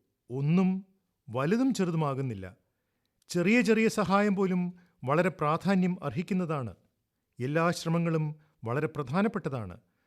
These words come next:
സാധാരണയായി പൂർവ്വ വിദ്യാർത്ഥികൾ അവരുടെ സ്ഥാപനത്തിൻ്റെ ടെക്നോളജി നവീകരണം, കെട്ടിടങ്ങളുടെ നിർമ്മാണം, അവാർഡ്, സ്കോളർഷിപ്പ് എന്നിവ തുടങ്ങുവാൻ, നൈപുണ്യ വികസന പരിപാടികൾ തുടങ്ങുവാൻ പ്രധാന പങ്ക് വഹിക്കുന്നുണ്ട്.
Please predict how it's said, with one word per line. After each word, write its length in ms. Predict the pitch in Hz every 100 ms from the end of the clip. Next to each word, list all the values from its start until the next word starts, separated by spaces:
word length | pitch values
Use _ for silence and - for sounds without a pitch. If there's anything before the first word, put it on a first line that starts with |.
| _ _ -
സാധാരണയായി 840 | - 170 196 226 226 220 208 202 196 - _
പൂർവ്വ 280 | 185 220 247
വിദ്യാർത്ഥികൾ 540 | 175 175 165 160 147 127 - _ _ -
അവരുടെ 280 | 147 180
സ്ഥാപനത്തിൻ്റെ 720 | 170 - 156 165 180 - 160 156 143 _ _ _
ടെക്നോളജി 520 | 175 165 190 190 185 165
നവീകരണം, 600 | 165 156 185 175 175 180 - _ _ _
കെട്ടിടങ്ങളുടെ 560 | - - 233 196 180 165
നിർമ്മാണം, 480 | 151 151 175 175 170 175 _ _ _
അവാർഡ്, 460 | 117 131 165 175 160 - _ -
സ്കോളർഷിപ്പ് 680 | - 185 208 220 220 - _
എന്നിവ 240 | 180 165 196
തുടങ്ങുവാൻ, 500 | 180 175 190 160 107 95 _ _ _ _
നൈപുണ്യ 460 | 135 180 220 233 233
വികസന 360 | 208 208 220
പരിപാടികൾ 480 | 196 190 190 185 190
തുടങ്ങുവാൻ 480 | 180 175 190 185 113 95 _ _ _
പ്രധാന 400 | - 135 - 160
പങ്ക് 240 | 160 151 160
വഹിക്കുന്നുണ്ട്. 540 | 139 143 139 117 95